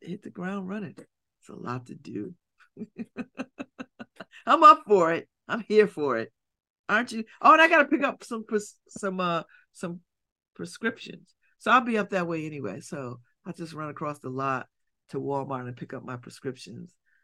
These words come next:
And, uh, so soon as I leave the, uh, from getting my blood drawn, uh, that's why I didn't drink any coffee or anything. I'm gonna drink some water. So I'm gonna get me some water when I take my break.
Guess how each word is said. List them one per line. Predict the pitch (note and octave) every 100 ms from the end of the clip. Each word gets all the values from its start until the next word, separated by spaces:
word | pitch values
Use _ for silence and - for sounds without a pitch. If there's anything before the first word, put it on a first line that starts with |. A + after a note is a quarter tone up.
| _ _ _ -
And, | B2+ B2+
uh, | -
so | A#2+ D#3
soon | - A3 G#3+
as | G3
I | F3+
leave | E3 D#3 D3+ C#3+
the, | C3+ B2+
uh, | A2+ G#2 G2 - _ _ _ _
from | - C3+
getting | D3+ C3+
my | A#2
blood | F2+ B2+ B2+ B2
drawn, | G#2+ G#2 F2 F#2+ - _ _ _ _ _ _ _ -
uh, | A#2+ - G1+ - _ _ _ _ _ _ _ _ _ _ -
that's | D3
why | E3
I | C3+ E3+
didn't | E3
drink | E3 D3+
any | C#3+
coffee | B2 G#3 F#3 F#3 E3+ E3 D#3+ C3
or | -
anything. | D3+ D3+ D3+ C#3+ C#3 C3+
I'm | C3+
gonna |
drink | B2 C#3+ -
some | B2 -
water. | C#3 C#3 C3 B2+ A#2+ _ _ _ _ _ _ _
So | -
I'm | B2+
gonna | C3
get | D3
me | F3+
some | F3+ F3+
water | F3 E3+ D#3+
when | D3+
I | C#3
take | B2 D#3+ -
my | C#3+
break. | D3 - C#3 A#2+ A#2+